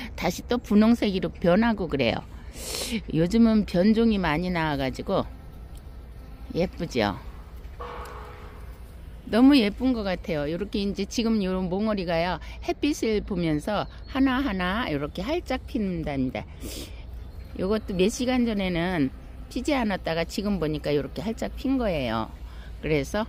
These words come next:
우리 집에 많은 나무들이 <laughs> 예쁘고 예쁘고 예쁩니다.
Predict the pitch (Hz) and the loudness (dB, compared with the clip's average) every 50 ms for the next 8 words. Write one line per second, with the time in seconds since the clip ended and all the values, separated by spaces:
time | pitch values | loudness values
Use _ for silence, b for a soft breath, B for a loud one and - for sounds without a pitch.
0 | B B B B B B B B B - 202 214 202 - 214 190 196 185 180 170 | B B B B B B B B B 0 0 0 0 -2 -2 -2 0 2 2 2
1 | 170 170 185 175 170 175 170 165 156 147 156 170 185 190 170 - 165 151 185 214 | 2 2 2 2 0 2 2 2 4 4 4 4 2 0 -2 -2 -4 -2 0 0
2 | 233 - - - 254 220 226 262 233 233 196 214 214 - 254 302 311 311 302 302 | 0 0 4 4 6 8 8 8 6 6 2 0 -4 -4 -6 -6 -4 -4 -4 -4
3 | 294 294 294 285 262 - - 202 202 214 - - - - 277 262 262 254 220 196 | -2 -2 -4 -4 -6 -4 -2 -2 -2 -2 -2 -8 -8 -6 -4 -2 0 2 2 2
4 | 190 190 - - - 220 214 214 202 196 196 202 - - - 285 269 269 254 240 | 0 -2 -4 -6 -8 -6 -4 -2 -2 -2 -2 -4 -4 -4 2 4 4 6 6 4
5 | 226 208 214 208 202 208 202 202 196 196 190 202 | 2 0 0 0 0 0 -2 -2 -2 0 -2 -2